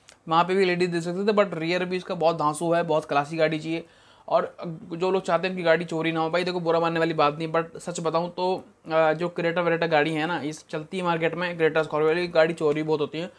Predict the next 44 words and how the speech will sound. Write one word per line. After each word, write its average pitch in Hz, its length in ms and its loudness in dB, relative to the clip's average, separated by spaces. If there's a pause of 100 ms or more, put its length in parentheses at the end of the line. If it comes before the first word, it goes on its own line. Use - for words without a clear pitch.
(260)
तो - 100 -12 (120)
उस 247 280 -4 (340)
वहाँ 170 220 6
से 202 180 2
अगर 202 140 0
आपको 160 440 2
हटना 165 260 2
चाहते 170 320 2
हैं, 170 140 0
गाड़ी 165 280 2 (160)
संतुष्टि 190 560 -2
से 196 80 2
लेना 175 220 4
चाहते 175 280 2
हैं, 190 80 2
तो 190 60 0
जेब 175 160 2
कंपास 175 500 -2
मिल 165 180 -4
जाएगी, 185 340 -2 (360)
कोई 196 140 6
वेटिंग 180 320 2
भी 190 60 -2
नहीं 190 100 -2
है 180 320 -6
गाड़ी 165 200 6
पे 180 120 -6
फालतू 165 340 -2
की, 190 120 -6 (440)
ठीक 196 120 -2
है। - 140 -4 (280)
बाकी 175 320 2
अब 202 80 4
इसकी 214 220 -4
मैं 214 140 0
कनेक्टिविटी 196 440 -4
की 190 80 -4
बात 170 180 0
करूँ 185 100 -4
तो 202 80 0
स्मार्ट 180 300 -2
कनेक्टिविटी, 175 520 -4
Android 170 320 2
Auto 165 280 2